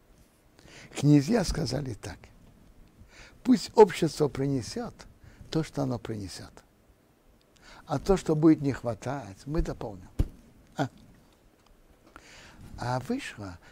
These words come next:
что общество принесло всё. Они думали, что будет нехватка, они при-, что-то не принесут, дополнят. А вышло, что общество принесло всё за два утра. За два утра они всё принесли, было достаточно.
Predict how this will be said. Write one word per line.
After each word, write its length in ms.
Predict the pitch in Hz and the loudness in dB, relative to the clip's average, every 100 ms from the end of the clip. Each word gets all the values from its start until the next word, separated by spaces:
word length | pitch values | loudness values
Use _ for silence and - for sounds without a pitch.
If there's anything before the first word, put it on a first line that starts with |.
| - | -16
что 240 | - 160 | 2 2
общество 420 | 196 - 147 - | 2 -4 -10 -8
принесло 440 | 127 127 120 - 156 | -8 -8 -10 -10 -12
всё. 280 | - - 123 - - _ _ _ _ _ | -14 -16 -18 -20 -20 _ _ _ _ _
Они 220 | - 160 254 | -8 -4 -2
думали, 520 | 160 147 120 117 151 - - - | 0 0 -2 -6 -12 -16 -20 -20
что 160 | - 143 | -6 -4
будет 260 | 185 202 | -2 -4
нехватка, 500 | 247 - 254 180 - | -8 -6 -4 -4 -4
они 160 | 123 135 | -6 -6
при-, 220 | - 139 - - - | -4 -8 -10 -20 -10
что-то 320 | - 143 160 | -2 0 0
не 120 | 156 | -2
принесут, 600 | 143 135 139 - - 117 - - | -2 -4 -6 -8 -12 -14 -14 -16
дополнят. 460 | 143 135 135 120 - - - - - | -2 0 0 -6 -16 -20 -16 -14 -8
А 140 | 123 | -4
вышло, 540 | 139 285 - - 123 107 - - - - - | -2 -4 -6 -12 -16 -16 -20 -20 -20 -20 -20
что 200 | - 175 | -6 -4
общество 400 | 202 - 190 - | -4 -6 -10 -10
принесло 440 | 175 196 180 - 180 | -10 -8 -10 -10 -12
всё 260 | - 175 | -10 -8
за 160 | 120 135 | -6 -6
два 180 | 127 151 | -4 -6
утра. 340 | 143 - 98 - - - - - _ - - - _ _ - - | -8 -10 -14 -16 -20 -20 -20 -20 _ -16 -16 -16 _ _ -20 -8
За 100 | 131 | -6
два 200 | 127 190 | -2 -2
утра 280 | 233 220 170 | -2 -4 -4
они 160 | 170 151 | -4 -4
всё 220 | - 175 | -4 -6
принесли, 500 | 160 160 147 - 110 | -6 -8 -8 -8 -6
было 220 | 110 151 | -4 -2
достаточно. 580 | 151 - 110 92 - - | -4 -8 -12 -16 -20 -20